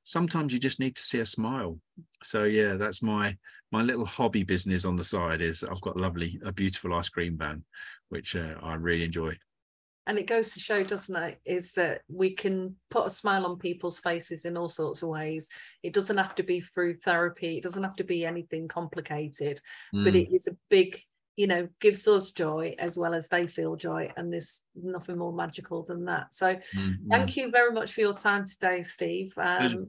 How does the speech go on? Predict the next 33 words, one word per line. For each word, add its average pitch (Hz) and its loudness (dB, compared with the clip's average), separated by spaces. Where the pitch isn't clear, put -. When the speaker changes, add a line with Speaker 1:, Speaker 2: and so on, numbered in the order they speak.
Speaker 2:
we're 190 0
gonna 208 2
Speaker 1:
Lovely 226 -2
Speaker 2:
put, - 0
Speaker 1:
talking 131 -2
to 92 -10
you. 196 -4
Speaker 2:
when 196 2
we 190 0
put, - -4
post 196 2
it - -2
up, 185 2
uh, 180 -2
access 202 2
to 208 0
your 185 6
website 180 0
so 175 -2
people 185 -4
can 185 -6
contact 180 -2
you 175 2
and 170 -8
give 180 0
you 180 2
a 170 -2
call 175 -2
or 170 -4
send 185 2
you 180 -2
a 180 -2
message. 170 -6